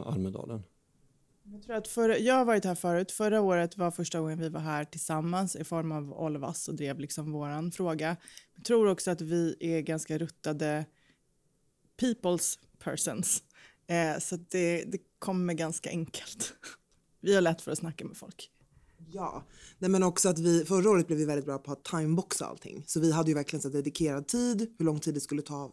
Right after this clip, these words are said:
Speaker 3: att gå från A till B. Eh, och det är lite lugnare i år. Så att nu känns det som att man kan, man har lite mer tid att landa i varje grej och inte bara springa runt nonstop.
Speaker 1: Ja, det är mycket färre folk i år. Och T V fyras tält är inte här.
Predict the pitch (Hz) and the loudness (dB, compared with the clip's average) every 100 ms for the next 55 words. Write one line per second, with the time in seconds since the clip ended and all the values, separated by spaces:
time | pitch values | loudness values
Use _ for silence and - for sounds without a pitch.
0 | _ 151 151 139 135 135 127 - _ - | _ -10 -4 -4 -4 -8 -10 -14 _ -10
1 | 143 139 151 180 170 170 - - - _ | -8 -4 4 4 4 0 -10 -20 -20 _
2 | _ - 147 147 170 247 302 349 349 285 | _ -10 -6 -4 -2 0 0 2 2 0
3 | 440 403 151 85 - 170 _ - - 202 | -2 -2 -2 -2 -6 -8 _ -8 -4 -4
4 | 208 254 370 359 - 254 233 208 196 196 | -2 -2 -2 -4 -4 -6 -4 -4 -2 -2
5 | 190 190 185 202 208 196 202 220 165 160 | 0 -2 -2 -2 0 0 0 -4 -2 -2
6 | 165 156 156 196 156 160 147 139 147 151 | -2 -2 -2 -2 -4 -10 -10 -8 -6 -6
7 | - 135 143 107 110 - - 165 151 151 | -6 -6 -6 -8 -12 -8 -8 -4 -4 -2
8 | 156 - - - _ - _ - - - | -4 -6 -18 -20 _ -20 _ -18 -16 -18
9 | - _ 127 139 165 202 156 175 - 202 | -20 _ 0 2 2 -2 0 0 -2 -4
10 | 190 160 202 117 104 101 - 214 143 - | -2 -2 -2 -2 -2 -6 -4 -4 -6 -10
11 | - _ _ - 113 95 92 110 _ - | -20 _ _ 2 6 6 4 -4 _ -2
12 | 143 127 - - - 139 131 - 143 104 | 6 6 6 -10 2 4 6 6 6 6
13 | 131 151 - - 135 139 147 - _ - | 4 2 -2 2 2 2 0 -8 _ -2
14 | 135 123 127 113 120 135 | 0 0 0 2 2 0